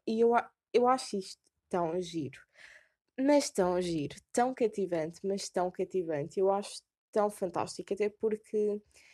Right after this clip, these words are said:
eu tenho aulas mesmo com algumas pessoas que foram, que foram políticas e políticos, e eu acho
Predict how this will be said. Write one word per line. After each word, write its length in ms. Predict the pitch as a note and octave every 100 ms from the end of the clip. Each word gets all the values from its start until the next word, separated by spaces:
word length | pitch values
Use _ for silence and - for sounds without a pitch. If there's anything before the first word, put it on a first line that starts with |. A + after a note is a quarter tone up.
| _
eu 120 | - G#3
tenho 260 | A3+ A3
aulas 520 | G3 F3+ F3+ F3+ F#3+
mesmo 400 | G3 F3+ F#3 F#3+
com 960 | F#3+ - F3 F3 E3+ E3 E3 D#3+ E3+ F3+ - _ _ _ _ _ - -
algumas 440 | A3+ A3+ G3 F#3+
pessoas 480 | - - F#3+ F#3 F#3+
que 120 | -
foram, 1120 | - - F#3 F3+ F3+ F3+ F3 F3 F3 E3+ E3 -
que 60 | -
foram 220 | F3+ F3
políticas 800 | F#3 F3 E3+ - - E4+ E4+ - _ _ _ _ _ _
e 100 | G3
políticos, 720 | F#3+ F3 F3+ - C#4+ D4 - - _
e 880 | G3+ G3+ F#3 F3+ F#3 F#3 F3+ F3+ E3+ -
eu 180 | G#3 G#3
acho 420 | G3+ - - -